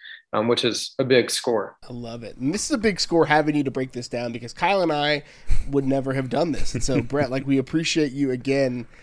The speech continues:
Speaker 2: taking the time out to, to crunch the numbers and share 'em with us.
Speaker 1: Yeah, absolutely. It's, it's, uh, I don't know. It's, it's a sickness of mine, but it's just how I'm
Speaker 2: <laughs>
Speaker 1: wired.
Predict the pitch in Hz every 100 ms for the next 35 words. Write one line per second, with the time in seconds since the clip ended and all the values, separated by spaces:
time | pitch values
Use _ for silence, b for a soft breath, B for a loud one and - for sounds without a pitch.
0 | b - 147 160 143 123 127 135 127 117
1 | - 113 82 123 - 143 151 - 123 123
2 | 131 123 - 113 151 95 - - - -
3 | 139 147 120 139 143 147 131 135 135 123
4 | 123 123 - 139 - - 123 117 113 131
5 | 127 117 113 107 - 127 - - 143 147
6 | 135 147 139 135 117 113 113 120 117 117
7 | 120 120 - 131 135 127 123 117 120 123
8 | 123 120 120